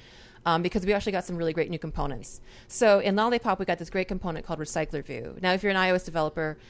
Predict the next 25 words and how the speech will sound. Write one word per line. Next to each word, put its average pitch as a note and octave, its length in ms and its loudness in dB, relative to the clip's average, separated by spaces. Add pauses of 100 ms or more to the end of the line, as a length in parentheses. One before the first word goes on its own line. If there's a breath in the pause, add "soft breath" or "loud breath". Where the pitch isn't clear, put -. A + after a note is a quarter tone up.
(340 loud breath)
Recycler G3 360 0
View F#3+ 140 0
is E3 100 0
very E3+ 180 0
much E3 240 -6
like C#3+ 180 -4
U D#3+ 120 0
I D3+ 120 0
collection F3+ 420 -6
view. G#3 300 -2 (220)
It - 240 -2
became F3+ 360 -2
this, E3 140 -2
like, E3 220 -6
very E3 280 2
new, D#3 200 -4
very D#3 160 0
mu-, D#3 180 -4
much F3+ 200 -2
more E3 100 -4
flexible E3 420 -4
way D#3 200 -2
of D3+ 160 -10 (180)
presenting D#3+ 420 -2
collections. A3+ 680 -6